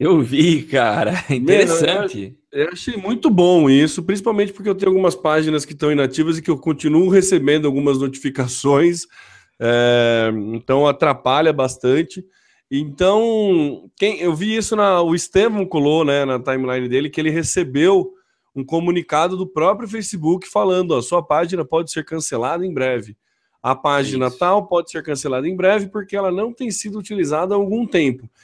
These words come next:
Speaker 2: E ela não ficará visível no Facebook ou na pesquisa. Para manter sua página visível, você pode acessá-la ou fazer uma publicação." Começa a ter um, o problema de lixo eletrônico aí, o
Speaker 1: Isso,
Speaker 2: Facebook,
Speaker 1: é.
Speaker 2: né? Muitas páginas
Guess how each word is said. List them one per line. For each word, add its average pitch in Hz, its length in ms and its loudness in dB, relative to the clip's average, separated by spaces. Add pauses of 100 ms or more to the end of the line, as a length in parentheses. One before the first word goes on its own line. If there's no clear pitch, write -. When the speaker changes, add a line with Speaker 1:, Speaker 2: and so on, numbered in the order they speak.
(280)
Speaker 2:
E 120 80 0
ela 170 200 4
não 185 220 4
ficará 208 420 0
visível 190 600 -2
no 214 100 -2
Facebook 190 760 -2
ou 190 200 4
na 208 100 2
pesquisa. 127 800 -2 (400)
Para 196 180 2
manter 180 300 4
sua 147 120 -2
página 143 340 0
visível, 196 420 -2
você 202 240 -4
pode 165 240 0
acessá-la 180 760 0
ou 185 140 0
fazer 175 360 -2
uma 185 160 0
publicação." 175 800 -2 (920)
Começa 247 500 2
a - 20 -8
ter 226 220 2
um, 214 320 6 (100)
o 165 140 0
problema 170 560 2
de 180 180 -2
lixo 175 360 0
eletrônico 160 800 2
aí, 131 120 2
o 131 40 2
Speaker 1:
Isso, 110 100 -4
Speaker 2:
Facebook, 139 580 -4
Speaker 1:
é. - 60 -12
Speaker 2:
né? 123 140 -8
Muitas 135 420 -8
páginas 143 920 0